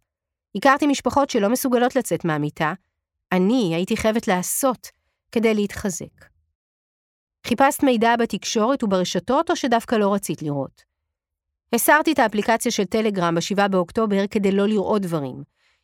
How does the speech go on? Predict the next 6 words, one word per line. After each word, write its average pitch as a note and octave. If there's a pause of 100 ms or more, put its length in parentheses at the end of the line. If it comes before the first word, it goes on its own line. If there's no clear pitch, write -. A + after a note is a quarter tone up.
(100)
ידעתי G3+
שיודיעו G3
לי D#4
כשיהיה G#3
משהו G3+
רלוונטי. G3+